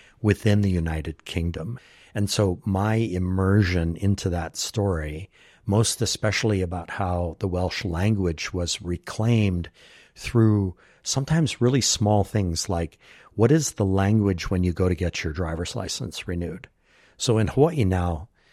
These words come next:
like, there has been a strong movement to have multiple languages acknowledged, including Hawaiian. If you go bleep money out of a First Hawaiian Bank machine,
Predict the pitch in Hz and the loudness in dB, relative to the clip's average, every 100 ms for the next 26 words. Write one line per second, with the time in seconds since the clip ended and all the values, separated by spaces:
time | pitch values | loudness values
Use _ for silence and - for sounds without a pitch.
0 | _ - 92 87 _ 117 98 107 117 - | _ -8 -6 -6 _ 2 4 6 4 4
1 | 123 110 - - 101 107 101 110 131 87 | 2 2 0 0 2 4 4 4 2 2
2 | 85 - 80 87 87 92 107 104 95 92 | -4 -2 0 0 2 0 0 0 2 2
3 | 95 85 90 - - 87 95 85 85 - | 0 0 -2 -2 -4 -2 -2 0 -2 -4
4 | - 87 - - 143 110 87 107 120 78 | -4 -4 -4 2 4 4 2 2 0 -2
5 | - - - - - 139 165 120 - 117 | -12 -20 -8 -6 0 6 8 8 8 6
6 | 127 - 101 104 117 73 - 101 98 95 | 6 6 4 4 4 0 0 2 2 0
7 | - 107 - 107 101 85 90 107 - 120 | 2 0 2 2 2 2 0 0 0 -2
8 | - 104 156 | 2 2 0